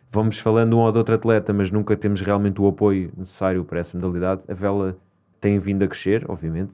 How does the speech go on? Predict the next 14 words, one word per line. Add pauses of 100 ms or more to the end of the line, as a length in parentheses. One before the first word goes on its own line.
e
já
tivemos
vários
representantes
na, (500)
na,
nos
Jogos
Olímpicos,
na
Volvation
Race.
Vocês